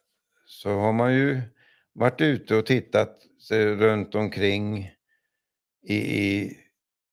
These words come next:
fortfarande i, runt omkring i Göteborgs stad. Så e-, ett ställe som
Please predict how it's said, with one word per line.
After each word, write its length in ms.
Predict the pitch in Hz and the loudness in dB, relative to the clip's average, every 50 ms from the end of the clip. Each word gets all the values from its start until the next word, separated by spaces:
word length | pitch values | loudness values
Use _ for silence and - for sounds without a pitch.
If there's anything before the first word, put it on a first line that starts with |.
| _ _ _ _ - | _ _ _ _ -2
fortfarande 600 | 123 123 - - - 92 95 104 120 135 147 151 | -2 -2 -2 -2 -2 0 0 2 2 2 2 2
i, 480 | 151 151 147 - - - 160 - - | 2 2 2 0 0 -2 -2 -4 -8
runt 420 | 98 - - 127 123 120 107 - 117 | -10 -6 0 2 2 2 2 0 -2
omkring 360 | 110 98 113 110 107 107 104 | -2 0 0 0 0 0 0
i 60 | 104 | 0
Göteborgs 520 | 104 104 101 - 104 90 92 95 95 87 | 2 0 2 0 0 0 2 0 0 0
stad. 400 | - - 90 82 82 82 78 - - _ _ _ _ _ _ _ _ _ _ _ _ _ _ _ _ _ _ _ _ _ _ _ _ _ _ _ _ _ _ _ _ - | -4 -8 -8 -6 -6 -6 -8 -8 -14 _ _ _ _ _ _ _ _ _ _ _ _ _ _ _ _ _ _ _ _ _ _ _ _ _ _ _ _ _ _ _ _ -10
Så 180 | - 98 101 110 | -4 0 2 2
e-, 500 | 113 127 - - - 120 123 - 147 120 | 2 2 0 0 0 0 -2 -2 -2 -6
ett 80 | - | -6
ställe 420 | - - - 147 135 117 104 110 110 | -6 -4 2 2 2 4 2 0 0
som 440 | - 127 131 131 135 143 - - | 0 0 0 0 0 -2 -4 -8